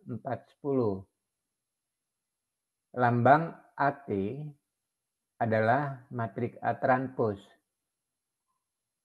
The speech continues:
Ada beberapa pertanyaan. Yang pertama,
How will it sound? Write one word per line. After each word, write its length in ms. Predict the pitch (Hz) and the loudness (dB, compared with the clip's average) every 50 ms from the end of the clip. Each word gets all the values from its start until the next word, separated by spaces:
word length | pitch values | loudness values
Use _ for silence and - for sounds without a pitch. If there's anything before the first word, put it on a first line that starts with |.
| - | -2
Ada 400 | 117 117 107 110 113 113 113 113 | -2 0 4 6 6 8 8 6
beberapa 560 | 104 107 107 101 101 107 110 107 - - - - - | 6 2 2 2 2 2 2 2 2 2 0 0 0
pertanyaan. 880 | - 123 - - 127 113 104 104 104 101 98 104 110 120 139 151 165 160 - | -4 -10 -8 -8 -6 -6 -4 -4 -6 -6 -6 -6 -6 -6 -6 -6 -8 -8 -6
Yang 240 | - 117 113 113 107 | -2 -2 -2 -2 -2
pertama, 800 | - 104 98 - - 110 110 110 117 127 139 156 165 170 175 175 | -4 -6 -6 -4 -2 -2 -2 0 0 0 0 0 -2 -4 -6 -8